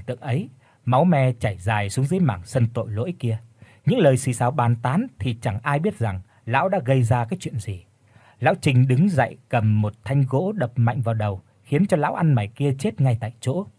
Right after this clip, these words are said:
Đôi mắt vẫn còn trợn trừng, làm cho lão ta lùi lại một cách khá là hoảng hốt. Lão nuốt nước bọt vì đôi mắt của tay ăn mày kia khi chết rồi mà vẫn còn nhìn lão một cách thật đáng sợ.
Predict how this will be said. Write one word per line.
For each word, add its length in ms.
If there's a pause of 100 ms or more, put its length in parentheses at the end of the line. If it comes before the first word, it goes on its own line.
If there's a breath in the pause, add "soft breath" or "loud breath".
(460 soft breath)
Đôi 120
mắt 200
vẫn 160
còn 240
trợn 260
trừng, 260 (320 soft breath)
làm 220
cho 100
lão 160
ta 240
lùi 280
lại 200
một 180
cách 140
khá 280
là 120
hoảng 240
hốt. 220 (640 soft breath)
Lão 280
nuốt 220
nước 160
bọt 180 (100)
vì 100
đôi 180
mắt 300
của 200 (120)
tay 140
ăn 180
mày 280
kia 260
khi 240
chết 140 (120)
rồi 280
mà 140
vẫn 200
còn 260
nhìn 180
lão 220
một 200
cách 160
thật 180
đáng 200
sợ. 320